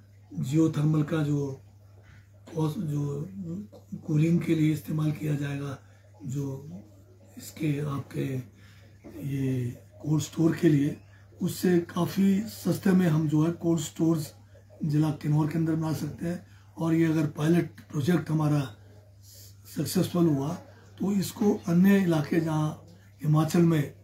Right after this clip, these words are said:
geothermal की संभावनाएं हैं वहाँ इसको किया जा सकता है। एक विषय हमारा revenue department से लेकर है।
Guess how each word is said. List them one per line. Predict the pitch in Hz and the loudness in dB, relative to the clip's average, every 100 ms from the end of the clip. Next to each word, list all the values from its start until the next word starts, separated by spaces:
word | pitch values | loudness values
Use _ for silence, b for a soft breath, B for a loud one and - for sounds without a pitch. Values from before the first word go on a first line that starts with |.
| B B B B - | B B B B -8
geothermal | 131 151 170 165 156 156 | 0 4 4 4 2 2
की | 147 156 | 0 -2
संभावनाएं | - 143 147 156 160 160 | 0 0 2 2 2 0
हैं | 135 139 175 - - - - | 0 -2 -8 -12 -16 -18 -6
वहाँ | 175 175 165 | 0 2 2
इसको | - 151 | 0 -8
किया | - 135 | -8 -8
जा | 123 | -6
सकता | 110 - - - - - - - - - - - b b b b b b b - - | -8 -10 -20 -20 -20 -20 -20 -20 -20 -20 -20 -20 b b b b b b b -20 4
है। | 180 | 4
एक | - | 4
विषय | 180 151 190 180 175 | 0 -2 2 2 2
हमारा | 160 165 165 | 0 0 0
revenue | 160 160 170 | 0 0 0
department | 160 156 160 170 160 | -2 -2 -2 -2 -2
से | 165 | -2
लेकर | 156 156 160 | -2 -2 -2
है। | 143 151 | -4 -4